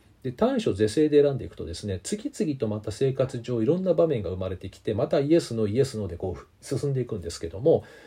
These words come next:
この結果っていうのはやっぱりこの短所是正という方向に向かっていくから、ずっとこのパターンの何かでこう落ち着いていくんですよね。で、ところが長所を伸ばすっていう方向でいくと、その長所を伸ばすっていう選択の中で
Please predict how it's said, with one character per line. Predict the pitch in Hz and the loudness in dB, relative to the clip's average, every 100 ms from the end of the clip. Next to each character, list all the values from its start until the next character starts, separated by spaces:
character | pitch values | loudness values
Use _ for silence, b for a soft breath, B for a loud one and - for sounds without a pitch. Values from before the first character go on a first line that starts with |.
| B B B | B B B
こ | - 202 | -2 0
の | 233 | 2
結 | 226 226 220 | 0 -2 -2
果 | - 226 | -2 -2
っ | |
て | 220 214 | 0 0
い | |
う | 160 | 2
の | |
は | 110 | 2
や | |
っ | - | 2
ぱ | |
り | 120 101 | 2 2
こ | - | -2
の | 110 107 104 104 - - | 0 2 0 -2 -10 -10
短 | - 269 | -6 -4
所 | 226 117 | -2 -2
是 | 95 127 | 0 0
正 | 135 180 | 2 0
と | 175 170 | 2 0
い | |
う | 170 | 0
方 | 156 165 | 0 -2
向 | 156 165 156 | 0 0 0
に | 147 | 0
向 | 143 | -2
か | 143 170 | 2 2
っ | - _ _ | 0 _ _
て | 165 | 4
い | 156 | 4
く | 147 139 | 2 -6
か | 92 | -4
ら、 | 95 117 90 | 0 0 0
ず | 92 185 233 | -2 0 0
っ | 226 | -2
と | 220 | -4
こ | - | 0
の | 190 | -2
パ | 196 175 | -2 -4
タ | - | 0
ー | 196 | 0
ン | 175 | 0
の | 135 | 0
何 | 139 208 202 | 0 2 0
か | - 233 | 0 4
で | 214 | 4
こ | 139 107 | 4 0
う | |
落 | 98 - | 0 -6
ち | |
着 | 107 | -6
い | |
て | 95 | -6
い | |
く | 92 | -8
ん | |
で | 78 | -10
す | - | -8
よ | 101 | -4
ね。 | 180 - b b b | -4 -6 b b b
で、 | 151 | -4
と | 156 | 0
こ | 160 | 6
ろ | 214 | 6
が | 156 | 6
長 | 135 262 277 | 2 -2 -2
所 | 226 131 120 160 | 0 2 4 4
を | 113 | 4
伸 | 110 | 2
ば | 127 156 | 0 0
す | 202 | 0
っ | 220 | -4
て | - | -2
い | |
う | 107 | -2
方 | - 110 | -2 -4
向 | 110 107 | -4 -4
で | |
い | 104 | -4
く | 117 | -6
と、 | 113 175 120 | 0 4 4
そ | 135 | 2
の | 131 | -6
長 | - 269 240 | -2 -2 0
所 | 220 | 0
を | |
伸 | 185 175 | 0 2
ば | 190 | 0
す | - | 0
っ | 208 | -6
て | - 190 | -2 -2
い | 185 | 2
う | 208 190 | 4 4
選 | 135 190 196 | 2 -2 -2
択 | - 190 196 | 0 0 2
の | 190 185 | 0 -2
中 | 196 202 175 | -2 0 2
で | 165 226 240 | 4 2 2